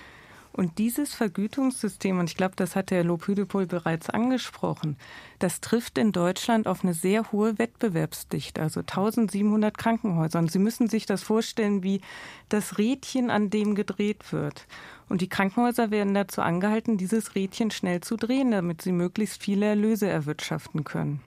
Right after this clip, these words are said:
Dann muss man sich die Entwicklung der letzten Jahre vor Augen halten. Es gab dieses Rädchen, an dem gedreht werden konnte. Und dann haben die Länder, die ja für die Investitionskosten verantwortlich sind,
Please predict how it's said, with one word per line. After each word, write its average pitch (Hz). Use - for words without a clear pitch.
Dann 214
muss 254
man 240
sich 226
die -
Entwicklung 214
der 196
letzten 202
Jahre 226
vor 170
Augen 160
halten. 170
Es -
gab 202
dieses 190
Rädchen, 220
an 190
dem 180
gedreht 190
werden 165
konnte. 160
Und 185
dann 185
haben 190
die 180
Länder, 185
die 185
ja 175
für 185
die 180
Investitionskosten 180
verantwortlich 160
sind, 190